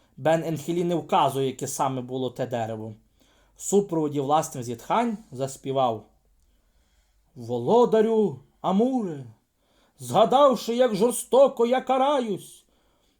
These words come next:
і я вмерти пориваюсь,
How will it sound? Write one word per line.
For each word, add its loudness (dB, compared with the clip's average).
і 0
я 10
вмерти 6
пориваюсь, 2